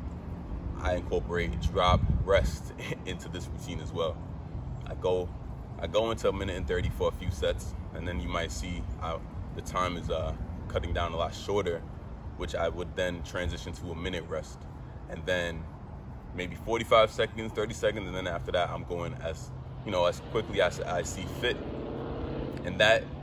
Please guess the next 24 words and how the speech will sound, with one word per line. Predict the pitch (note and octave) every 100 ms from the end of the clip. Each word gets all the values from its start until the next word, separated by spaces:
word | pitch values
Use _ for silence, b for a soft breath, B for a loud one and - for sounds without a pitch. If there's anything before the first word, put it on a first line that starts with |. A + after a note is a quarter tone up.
| -
um, | G2 F#2+ F2+
I |
really | G2 G#2+ A2+ A2 -
feel | - A2 G#2+
my | E2+
bicep. | D2 E2+ F#2 - F#2+ F#2 - - - - - - - - - - - -
I | -
feel, | - -
I | -
feel | -
my | G#2+
biceps | E2 E2+ E2+ E2
a | D#2
lot. | D#2+ D#2+
It | -
feels | - G2
like | F#2+
your | -
arms | E2 F2 E2+
wanna | F2+ F2
kinda | - E2+ -
fall | - F2+ F2
off | F2 E2+ -
ev-, | -